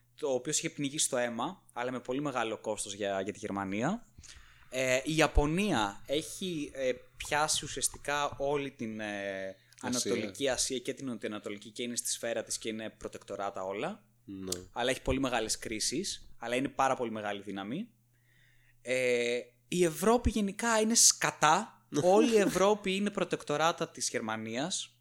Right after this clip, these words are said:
Speaker 1: Όλοι όμως. Η Ιταλία αντίστοιχα το ίδιο. Βέβαια, Ιταλία με Γερμανία τα έχουν σπάσει μεταξύ,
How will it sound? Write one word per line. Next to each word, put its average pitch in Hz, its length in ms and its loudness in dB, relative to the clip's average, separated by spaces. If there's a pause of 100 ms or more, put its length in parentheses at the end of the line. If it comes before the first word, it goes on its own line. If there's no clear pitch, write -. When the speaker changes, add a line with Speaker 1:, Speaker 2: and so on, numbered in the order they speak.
(140)
Speaker 1:
Όλοι 147 340 6
όμως. 110 580 -2 (320)
Η 160 80 2
Ιταλία 175 420 2
αντίστοιχα 170 540 0
το 127 100 0
ίδιο. 123 500 -2 (460)
Βέβαια, 135 540 0 (220)
Ιταλία 147 500 -2
με 175 120 -2
Γερμανία 139 720 -4
τα 156 100 -6
έχουν 151 180 -4
σπάσει 127 380 -4
μεταξύ, 113 580 -8